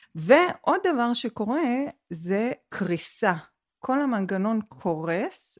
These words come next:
ואז האישה יכולה להוציא את זה בקלות החוצה, מתוך הגוף, ללא כאבים. והדבר האחרון שאנחנו, בשונה גם מגביעונית וגם מטמפון שיש לנו פה, זה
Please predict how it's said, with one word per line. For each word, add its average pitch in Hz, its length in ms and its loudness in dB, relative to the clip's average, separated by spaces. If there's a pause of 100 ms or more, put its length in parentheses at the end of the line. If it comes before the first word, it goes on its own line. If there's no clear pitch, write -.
ואז 247 360 -6
האישה 247 360 -6
יכולה 220 380 -6
להוציא 196 380 -6
את 185 60 -6
זה 180 80 -4
בקלות 165 520 -6
החוצה, - 580 -10 (180)
מתוך 175 440 -10
הגוף, 185 580 -8 (220)
ללא 165 380 -2
כאבים. 165 440 -4 (760)
והדבר 185 680 2
האחרון 320 840 0
שאנחנו, 208 840 -6
בשונה 185 400 -2 (100)
גם 208 220 2
מגביעונית 208 600 -4
וגם 196 340 -6
מטמפון 202 640 -6
שיש 277 380 -6
לנו 359 300 -4
פה, 269 220 0 (400)
זה 190 640 2